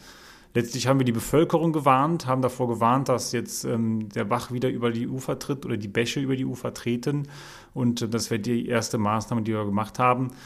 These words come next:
und konnten dann aber nur abwarten, bis das Wasser wieder zurückgegangen ist. Und haben dann unsere Maßnahmen gestartet,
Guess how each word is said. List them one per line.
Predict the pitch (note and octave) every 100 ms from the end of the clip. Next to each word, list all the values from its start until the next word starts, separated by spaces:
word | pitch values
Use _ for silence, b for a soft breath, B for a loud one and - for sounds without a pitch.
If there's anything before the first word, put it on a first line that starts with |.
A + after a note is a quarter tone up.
| B
und | C3 A#2
konnten | B2 A#2+ G#2
dann | A2
aber | A#2+ A#2
nur | A2+ B2
abwarten, | G#2 B2 A#2 - A2
bis | G#2
das | A#2 G#2
Wasser | G#2+ -
wieder | G#2 G#2
zurückgegangen | - G2 - F#2+ E2+ G2
ist. | G#2 -
Und | G2
haben | G2+ G#2
dann | G2+ A#2
unsere | C3+ B2 A2+
Maßnahmen | A2+ A#2 A#2 A#2 A2
gestartet, | G#2 A2+ G#2+ G#2 G2+